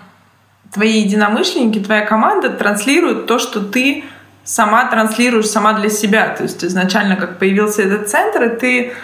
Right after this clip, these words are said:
ровно сказала то, что я всегда говорила сама себе, потому что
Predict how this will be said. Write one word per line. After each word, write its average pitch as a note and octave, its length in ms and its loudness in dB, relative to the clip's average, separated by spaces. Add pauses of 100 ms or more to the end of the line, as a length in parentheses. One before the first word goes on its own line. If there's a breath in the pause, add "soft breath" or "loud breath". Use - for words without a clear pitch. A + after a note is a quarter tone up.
(320 loud breath)
ровно G3+ 840 0 (920)
сказала G#3+ 680 0
то, E4+ 260 2
что - 220 -4
я A3+ 220 2
всегда A3+ 420 0
говорила G3+ 420 0
сама G3+ 340 0
себе, G3+ 680 -2
потому F#3+ 400 0
что G3+ 560 -2